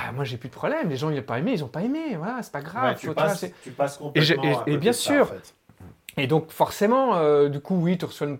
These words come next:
Speaker 1: une critique positive, t'es content, et tu reçois une critique négative, bon, voilà, mais on s'en fout, tu passes, tu passes, euh, au-delà parce que tu sais que tu peux pas plaire à tout le monde.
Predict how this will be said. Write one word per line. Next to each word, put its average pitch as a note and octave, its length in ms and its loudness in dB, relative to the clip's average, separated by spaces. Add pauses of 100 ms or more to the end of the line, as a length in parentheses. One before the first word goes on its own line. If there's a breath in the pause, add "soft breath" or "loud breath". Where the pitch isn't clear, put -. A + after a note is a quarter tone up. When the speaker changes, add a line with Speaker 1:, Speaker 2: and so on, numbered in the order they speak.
Speaker 1:
une C#3+ 100 -8
critique B2+ 240 -12
positive, C3+ 260 -4
t'es C#3 140 -6
content, F3 540 -2
et C#3 100 -10
tu - 80 -16
reçois - 160 -12
une C#3 100 -10
critique - 220 -18
négative, C#3 420 -6
bon, C#3 160 -6
voilà, E3+ 260 0
mais D3+ 180 -2 (680 soft breath)
on C3+ 80 -12
s'en E3 140 -4
fout, C4 360 -2
tu - 100 -18
passes, E3 320 -8
tu - 100 -20
passes, F3 340 -4
euh, C3+ 160 0
au-delà D3 300 0
parce G3 140 -2
que - 80 -12
tu D3+ 160 -12
sais A3+ 260 -4
que D#3 200 -4
tu D3 120 -12
peux C#3+ 140 -12
pas D3 120 -6
plaire D3 200 -10
à C#3+ 80 -6
tout F#3+ 120 -12
le G3 80 -6
monde. A#3 220 -6